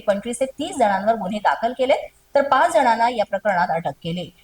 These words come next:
यानंतर पोलिसांनी गावात एक बैठक घेतली आणि शांतता प्रस्थापित करण्यासाठी आवाहन केलं. अनेक वर्षांच्या प्रतीक्षेनंतर अमरावती शहरात विमानतळ सुरू झालेलं आहे. अमरावती विमानतळाला संत गुलाबराव महाराज यांचं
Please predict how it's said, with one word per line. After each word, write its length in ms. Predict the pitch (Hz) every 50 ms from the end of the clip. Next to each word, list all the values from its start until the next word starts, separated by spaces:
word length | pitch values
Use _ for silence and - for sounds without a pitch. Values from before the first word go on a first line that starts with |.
| _ _ _
यानंतर 340 | 240 262 285 311 311 - -
पोलिसांनी 460 | 302 311 269 277 285 269 320 320 330
गावात 300 | 302 254 226 233 247 262
एक 160 | 269 269 233
बैठक 260 | 214 277 285 - 294 285
घेतली 380 | 269 285 262 240 240 247 254
आणि 140 | 220 208 226
शांतता 460 | - - - - 175 - - 247 269 269
प्रस्थापित 480 | 262 226 196 196 - 254 262 269 277
करण्यासाठी 540 | - - 190 170 160 165 - - 214 - 160
आवाहन 380 | - - 143 143 139 156 143 143
केलं. 220 | - 127 127 156 - - - _ _
अनेक 260 | 277 294 302 370 -
वर्षांच्या 420 | 415 392 339 349 359 359 349 370 359
प्रतीक्षेनंतर 640 | 349 311 294 302 311 - 349 320 320 311 311 320
अमरावती 420 | 330 294 254 262 269 269 285 330 330 -
शहरात 260 | 330 302 285 302 302 302
विमानतळ 380 | 277 269 269 262 262 269 269 285
सुरू 320 | 277 - 247 214 226 269
झालेलं 360 | 262 262 269 262 262 262 269
आहे. 200 | 262 247 247 269
अमरावती 400 | 262 226 220 226 226 233 - 240
विमानतळाला 640 | 214 196 190 - - - - 254 240 240 240 247 262
संत 280 | 262 240 196 196 - 202
गुलाबराव 360 | 190 180 180 180 185 196 196
महाराज 340 | 202 208 208 202 202 202 202
यांचं 280 | 190 185 - 202 208